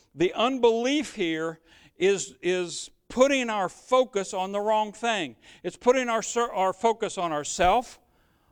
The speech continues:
"I'm, I'm just an unworthy worm." No, you're not.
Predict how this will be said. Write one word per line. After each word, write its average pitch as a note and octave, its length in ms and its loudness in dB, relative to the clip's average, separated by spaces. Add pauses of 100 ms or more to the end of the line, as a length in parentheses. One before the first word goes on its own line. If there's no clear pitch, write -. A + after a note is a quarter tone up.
(120)
"I'm, E3+ 260 -6
I'm E3+ 180 -4
just G3+ 220 -2
an F#3+ 140 -4
unworthy G#3 560 0
worm." A3 540 -2 (1000)
No, D#3 120 -2
you're C#4+ 160 -2
not. F3+ 340 -2